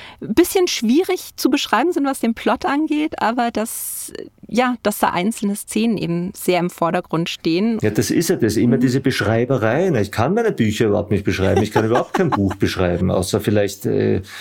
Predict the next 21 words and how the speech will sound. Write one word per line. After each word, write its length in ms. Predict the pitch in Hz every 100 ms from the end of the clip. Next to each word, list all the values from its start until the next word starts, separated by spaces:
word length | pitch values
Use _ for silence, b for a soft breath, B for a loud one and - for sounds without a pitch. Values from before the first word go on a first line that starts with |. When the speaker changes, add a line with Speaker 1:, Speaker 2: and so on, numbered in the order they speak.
| B -
Speaker 2:
äh, 300 | 98 98 92
nee, 300 | 101 165 87
ich 100 | -
kann 300 | - 147 151 -
eben 220 | 104 104
keines 380 | 101 95 98 98
beschreiben. 520 | 101 - 87 85 92
Nicht 160 | 95 120
mal 120 | 107
Romeo 300 | 104 110 120
und 100 | 101
Julia 460 | - 98 107 147 104
könnte 240 | - 92
ich 80 | 90
nacherzählen, 580 | 90 85 90 - 87 87
obwohl 200 | 90 92
ich 80 | 87
es 100 | -
zehnmal 340 | 95 92 90
gelesen 420 | 92 87 87 92
habe. 160 | 85